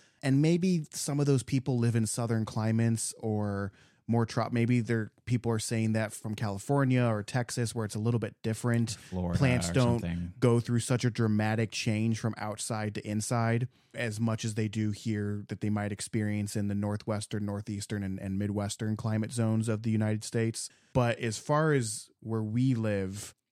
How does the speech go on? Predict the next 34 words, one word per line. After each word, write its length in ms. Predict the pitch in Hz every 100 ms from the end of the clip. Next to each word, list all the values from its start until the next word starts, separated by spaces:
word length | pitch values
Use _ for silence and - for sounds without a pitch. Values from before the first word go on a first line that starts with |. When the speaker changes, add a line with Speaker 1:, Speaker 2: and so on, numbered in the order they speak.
| _
Speaker 1:
that's 380 | 123 127 117 127
not 200 | 120 110
something 320 | 123 107 110
that 100 | 104
I 60 | 101
tend 260 | - 107 98
to 80 |
recommend, 640 | 98 92 95 - - - - - _
and 220 | - 107
can 140 | 107 104
tell 200 | 127 120
you 160 | 120
from 200 | 110 110
firsthand 500 | 98 131 127 - 120
experience 720 | 113 - - 110 104 101 95
many 300 | 110 113 117
times, 680 | 110 113 98 98 98 101 - - _ -
it 140 | - _
has 280 | 135 120 107
not 440 | 127 127 123 120
worked 380 | 123 117 117 -
out 260 | 113 104 101
well 560 | 107 104 110 101 92 92
for 240 | - 107
the 100 | 98
plants 480 | - 107 92 104 -
to, 300 | - 107 95
to 120 | 92 104
go 300 | - 107 101
through 180 | 101 104
that 220 | 98 95
level 300 | 101 92 92
of 100 | 90
stress. 640 | - 107 - - - -